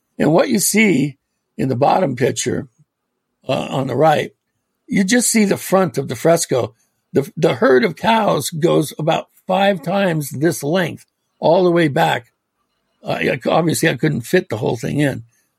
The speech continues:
So I, I isolated the scene that's going on at the front. Now, the scene at the front is very interesting. If you look carefully, you'll notice that at the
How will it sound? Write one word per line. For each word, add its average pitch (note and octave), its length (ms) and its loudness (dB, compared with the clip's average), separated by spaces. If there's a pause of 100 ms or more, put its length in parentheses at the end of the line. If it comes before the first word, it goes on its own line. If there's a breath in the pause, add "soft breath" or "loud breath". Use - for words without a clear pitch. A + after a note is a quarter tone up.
So E3 180 2
I, D3 140 2
I B2+ 400 0
isolated D#3+ 520 2
the B2+ 100 -2
scene F3 440 0
that's - 160 -6
going C#3+ 260 -2
on C#3 220 -2
at A#2 100 -6
the A#2+ 80 -12
front. - 380 -2 (720)
Now, D3+ 360 0
the C3 180 -2
scene G3+ 320 2
at F#3 140 0
the B2 100 -6
front - 360 -2
is A#2+ 160 -4
very G#3 720 0
interesting. D#3+ 540 -4 (680)
If - 260 -2
you A#2+ 120 4
look D3+ 520 0 (300)
carefully, F#3 760 -4 (720)
you'll C#3+ 260 2
notice E3 720 2
that - 180 -2
at C#3 180 0
the - 220 -2